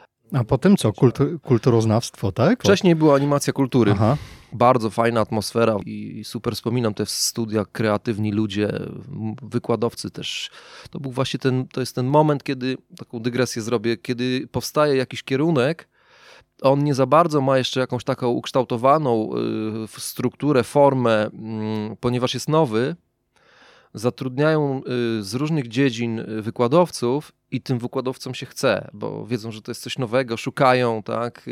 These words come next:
Speaker 1: I sami
Speaker 2: y,
Speaker 1: też się
Speaker 2: sposobów,
Speaker 1: uczą
Speaker 2: sami,
Speaker 1: trochę.
Speaker 2: sami też się uczą. I to był ten czas właśnie, y, bardzo dobry czas animacji kultury. Mm, zresztą wielu animatorów,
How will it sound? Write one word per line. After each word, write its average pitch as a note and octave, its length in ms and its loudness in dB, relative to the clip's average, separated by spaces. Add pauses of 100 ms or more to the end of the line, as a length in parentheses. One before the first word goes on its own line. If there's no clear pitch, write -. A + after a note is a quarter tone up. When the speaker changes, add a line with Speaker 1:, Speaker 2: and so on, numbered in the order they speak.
Speaker 1:
I A#2+ 40 -2
sami A#2 260 4
Speaker 2:
y, - 20 6
Speaker 1:
też A#2 200 2
się - 160 2
Speaker 2:
sposobów, D3+ 120 4
Speaker 1:
uczą B2 200 6
Speaker 2:
sami, G#2+ 220 2
Speaker 1:
trochę. G2+ 180 -2
Speaker 2:
sami C3+ 240 0
też C3 160 -8
się - 180 -4
uczą. B2+ 360 -2 (560)
I C3+ 120 -8
to E3 140 4
był F#3+ 120 0
ten E3 140 2
czas D#3+ 320 0
właśnie, C3+ 520 -2
y, A#2+ 240 -2 (340)
bardzo C3+ 420 2
dobry B2+ 240 -2
czas - 220 -2
animacji A#2+ 420 -4
kultury. A#2 680 2
Mm, A2+ 260 -6
zresztą A2+ 320 -4
wielu A#2+ 460 4
animatorów, A2+ 720 2